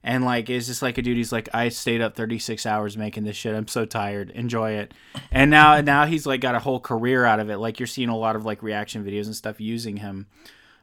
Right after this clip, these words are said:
Uh, I'm gonna find him too, and I'm gonna link his stuff in there as well.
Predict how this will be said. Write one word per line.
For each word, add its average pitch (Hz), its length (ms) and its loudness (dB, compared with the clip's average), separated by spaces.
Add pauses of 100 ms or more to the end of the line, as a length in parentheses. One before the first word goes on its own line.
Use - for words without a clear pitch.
Uh, 117 420 6
I'm 135 120 4
gonna 156 140 0
find 131 260 2
him 117 200 -2
too, 113 280 -4
and 110 80 -6
I'm 113 80 -4
gonna 110 160 -4
link 104 200 -6
his 107 160 -8
stuff 101 260 -10
in 101 80 -10
there 98 140 -10
as 98 160 -12
well. 101 360 -4